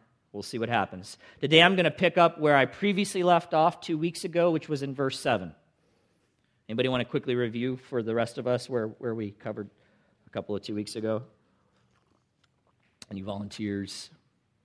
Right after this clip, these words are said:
Okay, so I'll do it. Today, we're gonna focus primarily on verses eight through ten, but, uh, before I do that, I just wanna,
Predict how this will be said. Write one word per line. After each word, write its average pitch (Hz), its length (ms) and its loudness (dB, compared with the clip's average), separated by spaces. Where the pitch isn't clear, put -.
Okay, 170 420 2
so - 160 2
I'll 170 120 8
do 131 180 2
it. 120 200 -2
Today, 170 720 8
we're 147 160 0
gonna 160 160 4
focus 180 360 6
primarily 180 520 6
on 165 160 6
verses 160 360 2
eight 160 220 0
through 135 140 -8
ten, 127 480 0
but, 127 380 4
uh, 127 40 2
before 147 360 4
I 156 100 8
do 143 160 2
that, 139 160 6
I 135 80 4
just 156 180 -4
wanna, 160 200 -2